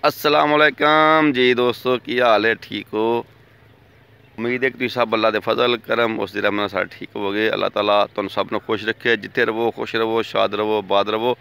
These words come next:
ते जनाब, सुबह सुबह असीं बाहर आ रहे हां ते मेरे नाल अज्ज आसिम मुगल साहब आए ने। ते उन्हां दी नज़र जिहदी ना इक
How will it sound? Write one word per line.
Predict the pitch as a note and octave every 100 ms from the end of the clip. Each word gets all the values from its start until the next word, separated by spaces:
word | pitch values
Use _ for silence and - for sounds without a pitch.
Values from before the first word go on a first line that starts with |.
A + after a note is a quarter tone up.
| - - - - -
ते |
जनाब, | A2 A#2+ B2 A#2 C3 B2+
सुबह | - A2 A#2+
सुबह | - A#2+ A#2 B2
असीं | A#2+ A2 A2
बाहर | A2 A2
आ | A#2 G#2+
रहे | A2
हां | G#2+ A2
ते | A2+ A2+ G#2+
मेरे | G#2+ G#2+
नाल | G#2 G#2
अज्ज | G#2 G2+ G#2+ G#2
आसिम | G2 - G2+
मुगल | G2 G2
साहब | - G2+ G#2 G#2 G#2+ - - - - -
आए | F#2+ G2+
ने। | A#2
ते | A2 _ _ _ _ - - A2
उन्हां | C3 C#3+ C#3+
दी | C#3+ C#3+ C#3+ C#3+
नज़र | B2+ A#2 B2
जिहदी | A2+ A#2+ C3
ना | B2 B2 B2 -
इक | A#2 -